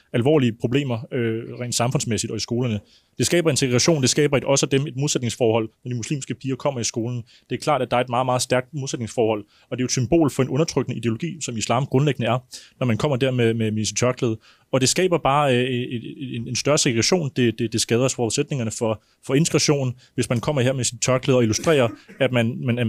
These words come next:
man vil, ligesom kommer fra noget andet end det danske. Det svækker simpelthen sammenhængskraften, og det, det er en hindring for den integration,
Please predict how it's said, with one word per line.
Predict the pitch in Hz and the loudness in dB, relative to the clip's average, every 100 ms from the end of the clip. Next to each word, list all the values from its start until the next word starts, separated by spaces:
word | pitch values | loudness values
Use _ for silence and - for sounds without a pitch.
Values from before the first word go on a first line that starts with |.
| - | 0
man | 113 107 | 0 0
vil, | 110 104 | -4 -8
ligesom | 120 123 | -6 -4
kommer | 107 147 | -2 -2
fra | 123 | 0
noget | 117 | 2
andet | 127 131 147 - _ | 2 2 0 -2 _
end | 135 | -2
det | 113 | 0
danske. | 107 117 - 117 - - | 2 0 -2 -4 -8 -12
Det | - | -2
svækker | 120 135 165 | 0 2 2
simpelthen | 160 143 | 2 0
sammenhængskraften, | 127 131 156 139 120 123 117 135 | 2 0 0 -2 -2 -2 -2 -2
og | 127 | -2
det, | 120 117 113 | 2 2 0
det | |
er | 117 | -2
en | |
hindring | 104 147 147 | 0 -2 -2
for | - | 0
den | 131 | -2
integration, | 135 - 113 151 135 | -2 -6 -2 0 -2